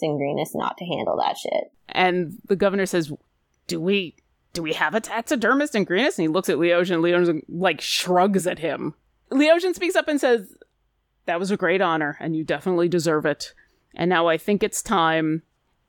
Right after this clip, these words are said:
Speaker 2: And as they're dragging the body out, like, they have gotten outside the doors, the doors have closed,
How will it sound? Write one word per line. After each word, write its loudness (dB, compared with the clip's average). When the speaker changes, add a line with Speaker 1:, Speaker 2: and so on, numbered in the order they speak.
Speaker 2:
And 0
as 4
they're 4
dragging 4
the 2
body 0
out, 0
like, 2
they 4
have 4
gotten 4
outside 2
the 2
doors, 2
the 0
doors 2
have -4
closed, 2